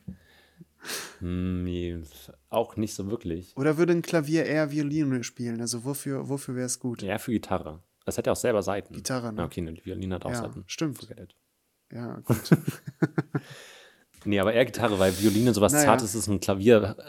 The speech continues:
Speaker 1: ist irgendwie eher was
Speaker 2: Ja.
Speaker 1: Grobmotorisches in meiner Vorstellung.
Speaker 2: Ja. Ich glaub, das ganze System funktioniert einfach nicht.
Speaker 1: Ja.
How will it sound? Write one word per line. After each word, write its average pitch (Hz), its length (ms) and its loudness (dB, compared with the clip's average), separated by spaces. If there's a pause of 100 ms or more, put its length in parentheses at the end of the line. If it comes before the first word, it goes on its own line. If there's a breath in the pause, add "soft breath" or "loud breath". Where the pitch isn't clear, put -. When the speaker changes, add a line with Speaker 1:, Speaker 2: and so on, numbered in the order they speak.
Speaker 1:
ist - 240 -6 (100)
irgendwie 110 280 2
eher 107 180 2
was - 340 -2
Speaker 2:
Ja. 127 280 -6 (360)
Speaker 1:
Grobmotorisches 82 840 -6 (340)
in 92 120 -8
meiner 82 200 -8
Vorstellung. - 460 -12
Speaker 2:
Ja. 117 200 -10 (760 loud breath)
Ich 127 140 -8
glaub, 170 180 2
das 156 160 -2
ganze 170 280 -2
System 151 380 -2
funktioniert 127 480 -6
einfach 113 260 -10
nicht. 104 260 -12
Speaker 1:
Ja. 85 180 -12